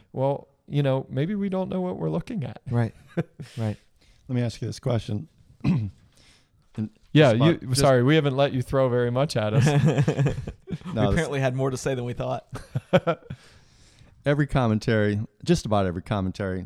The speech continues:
Speaker 3: that I've listened to or watched, um, has pointed to the significance of Israel being reestablished
Speaker 2: Mm-hmm.
Speaker 3: as a nation in nineteen forty-eight.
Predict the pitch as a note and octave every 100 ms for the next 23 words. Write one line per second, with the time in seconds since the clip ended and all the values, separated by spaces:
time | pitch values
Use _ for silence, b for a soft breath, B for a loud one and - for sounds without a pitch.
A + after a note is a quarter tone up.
0 | G#2+ G2 F#2+ F#2 - - - _ - C#3+
1 | - G2+ G#2+ F2+ F#2 G2+ A2 F#2+ - -
2 | b b b b b _ G#2 G2 G#2+ -
3 | - C3+ B2+ C3+ B2+ - - - F#2+ A2
4 | A2+ A#2+ A2+ A2 - - b b b b
5 | - G#2 F#2 - G#2+ G2 G#2 G2 F#2+ G2+
6 | G2 G2 F#2+ - F#2+ F#2 F#2 C#3 D3 D#3+
7 | G2+ F#2 F2+ F2+ - F2+ - F2+ F2+ F2
8 | F2+ F2+ F2+ F2 F2 -